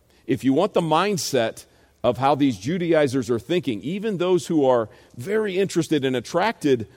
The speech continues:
to Jesus Christ and his message, as we'll see here with John the Baptist and then later with Christ,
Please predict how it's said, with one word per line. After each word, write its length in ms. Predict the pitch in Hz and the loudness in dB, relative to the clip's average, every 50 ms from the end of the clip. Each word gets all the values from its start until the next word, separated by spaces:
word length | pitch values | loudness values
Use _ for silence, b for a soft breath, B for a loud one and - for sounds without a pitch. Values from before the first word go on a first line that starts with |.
| b b b b b b b b | b b b b b b b b
to 120 | - - 127 | -8 -8 -6
Jesus 440 | 90 101 143 165 147 165 175 - | -4 -4 -4 -4 -2 -4 -4 -4
Christ 400 | - - 185 - 214 185 - - | -2 0 0 2 0 0 0 0
and 120 | 143 131 123 | 0 0 2
his 220 | 127 151 156 127 | 2 0 0 0
message, 500 | 135 139 160 180 202 - - 123 113 104 | 0 -2 -2 -2 -2 -2 0 -2 0 0
as 160 | 120 117 104 | -2 -2 0
we'll 120 | 113 120 120 | -2 -2 -2
see 260 | - - 143 147 147 | -2 -2 -2 0 0
here 300 | 135 143 143 139 131 120 b b b | 2 2 2 0 -2 -4 b b b
with 120 | - 110 101 | -10 -8 -2
John 220 | 120 139 147 147 | 0 0 0 0
the 80 | 143 123 | 0 0
Baptist 400 | 139 135 147 160 - 127 113 - | 0 0 0 -2 -4 -8 -6 -6
and 160 | 120 123 127 | -4 -4 -4
then 80 | 127 | -2
later 240 | 113 117 127 131 131 | 0 2 2 2 2
with 160 | 117 117 - | 0 -4 -4
Christ, 500 | - - 170 196 202 139 110 - - - | -4 -2 -2 0 0 -2 -4 -6 -10 -18